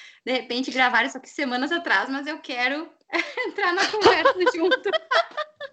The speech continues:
<laughs> Quero dividir uma experiência ou dar uma opinião. E às vezes faço, né? Às vezes escuto e vou lá já es-, no direct <laughs> e escrevo.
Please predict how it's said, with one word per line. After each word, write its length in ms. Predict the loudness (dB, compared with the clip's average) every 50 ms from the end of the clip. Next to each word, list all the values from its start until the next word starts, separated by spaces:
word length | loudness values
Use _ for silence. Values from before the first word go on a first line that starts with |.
| _ _ -20 -20 -18 -18 -18 -18 _ _
<laughs> 1000 | 2 4 6 6 4 4 -2 -6 -6 -4 -4 -2 -2 -4 -4 -6 -8 -10 -12 _
Quero 500 | -4 -2 0 0 0 -2 -2 -2 -2 0
dividir 360 | 0 0 0 -2 -4 -4 -4
uma 140 | -2 -2 -4
experiência 1000 | -4 -4 -2 -2 -2 0 0 -2 0 0 0 0 -2 -2 -2 -4 -4 -4 -4 -4
ou 60 | -2
dar 180 | -2 -2 -2 -2
uma 100 | -4 -6
opinião. 680 | -8 -8 -6 -6 -4 -4 -4 -4 -4 -4 -6 -8 -12 -16 _ _ _ _ _ _ _ _ _ _ _ -20 _ 0
E 100 | 2 2
às 100 | 2 4
vezes 380 | 4 4 4 2 0 -4 -2
faço, 400 | 2 2 2 2 2 -2 -8 -8 -6
né? 220 | -4 -4 -4 -4
Às 100 | -4 -6
vezes 240 | -6 -6 -6 -4 -6
escuto 520 | -8 -10 -10 -10 -10 -8 -8 -8 -6 -8
e 40 | -4
vou 140 | 0 0 2
lá 240 | 4 4 4 4 2
já 260 | 0 0 0 0 -2
es-, 220 | -4 -6 -8 -12 -6
no 200 | -2 0 0 0
direct 500 | 0 -2 -2 0 0 0 -2 -4 -10 -6
<laughs> 80 | -4 -2
e 100 | -4 -4
escrevo. 680 | -6 -12 -16 -6 -2 -2 0 0 -2 -4 -8 -12 -14